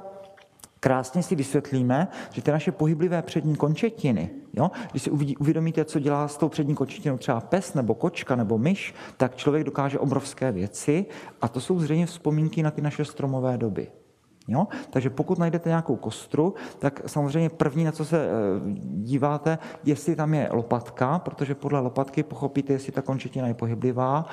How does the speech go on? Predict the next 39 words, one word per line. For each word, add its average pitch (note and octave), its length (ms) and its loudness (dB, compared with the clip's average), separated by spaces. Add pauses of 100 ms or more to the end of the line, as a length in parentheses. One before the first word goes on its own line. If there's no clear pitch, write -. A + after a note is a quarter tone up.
(220)
a C#3+ 80 -2
pak - 180 -2
samozřejmě C#3 480 -2
teda C3+ 180 -4
na C3+ 100 -2
foramen C3 440 0
magnum, A#2 600 2 (320)
ten A#2+ 120 -4
otvor, C3+ 440 -2
eh, F2 240 -2
do - 140 0
lebky. C3 440 0 (400)
Eh, C#3+ 40 4 (300)
když B2 500 -2
je D3 200 2
ve A2+ 140 0
středu, D3 480 0
tak C#3+ 240 -2
už - 160 -4
máte C3+ 320 0
slušnou C3 380 -4
šanci, B2+ 300 -4
že A#2+ 80 -2
to A#2+ 100 -4
byl A#2+ 140 0
biped, B2+ 580 0 (200)
když - 160 -8
je - 60 2
posunutý B2+ 600 0
na B2+ 80 0
kraji, C3 240 0
jak B2+ 120 -4
by G#2+ 160 -4
třeba C3 200 0
držel B2+ 220 -4
nějaký B2 260 -2
hrnek B2 260 0
na A#2 100 0
tyči, - 320 -6